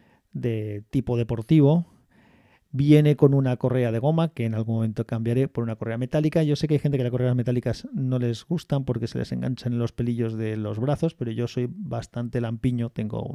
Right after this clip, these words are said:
no tengo mucho pelo. Y me es cómoda la correa, la correa metálica, sobre todo por los cierres rápidos. Lo de ir abrochando y desabrochando no me acaba de, de convencer. Pero bueno,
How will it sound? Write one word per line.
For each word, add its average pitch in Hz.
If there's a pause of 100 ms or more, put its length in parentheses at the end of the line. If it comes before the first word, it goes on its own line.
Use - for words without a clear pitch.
no 117
tengo 120
mucho 117
pelo. 117 (120)
Y 143
me 135
es 156
cómoda 151
la 123
correa, 131
la 127
correa 131
metálica, 131 (260)
sobre 151
todo 175
por 143
los 117
cierres 131
rápidos. 117 (460)
Lo 127
de 123
ir 139
abrochando 131
y 123
desabrochando 127
no 117
me 113
acaba 117
de, 127 (460)
de 151
convencer. 131
Pero 170
bueno, 160